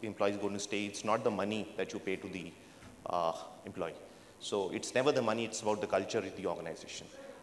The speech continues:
Uh, that defines, and the culture comes from the top management. There is no question about it. Uh, I always feel that, uh, it's the culture that you,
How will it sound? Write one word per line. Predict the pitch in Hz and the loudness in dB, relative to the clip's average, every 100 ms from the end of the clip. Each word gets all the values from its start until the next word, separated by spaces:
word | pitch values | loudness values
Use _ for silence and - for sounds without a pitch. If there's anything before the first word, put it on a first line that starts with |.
| - | 0
Uh, | 104 | 2
that | 101 107 107 | 6 6 4
defines, | 107 98 107 | 2 2 2
and | - 156 | 2 4
the | 160 | 4
culture | - 151 180 233 | 8 8 8 6
comes | 202 139 160 - | 6 6 6 4
from | 143 | 2
the | 127 | 4
top | 120 - | 4 2
management. | 95 85 - - - - - | 0 -2 -8 -12 -14 -18 0
There | 131 | 2
is | 139 | 2
no | 139 151 | 2 0
question | 151 135 - 117 | 2 2 2 -2
about | 95 - - | -2 -6 -8
it. | 85 - - - - | -10 -12 -18 -12 2
Uh, | 107 107 107 107 | 6 8 6 4
I | 113 135 131 | 2 4 4
always | 127 147 175 | 6 6 6
feel | - 139 135 | 4 0 4
that, | 127 120 - - - - - | 8 8 6 -6 -10 -10 -2
uh, | 104 101 | 0 0
it's | 120 | -2
the | - | -2
culture | 120 117 127 151 110 - - - - | 4 4 6 4 4 2 -8 -14 2
that | 120 117 - - - - | 4 4 0 -8 -16 -14
you, | 123 120 139 | -4 0 0